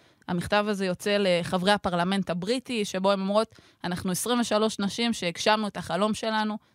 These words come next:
זכינו ב-, זכינו באליפות אירופה, ואנחנו מבקשות לתת את ההזדמנות לכל ה-,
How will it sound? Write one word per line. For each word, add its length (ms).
זכינו 420
ב-, 60
זכינו 360
באליפות 480
אירופה, 380
ואנחנו 360
מבקשות 460
לתת 380
את 100
ההזדמנות 680
לכל 380
ה-, 260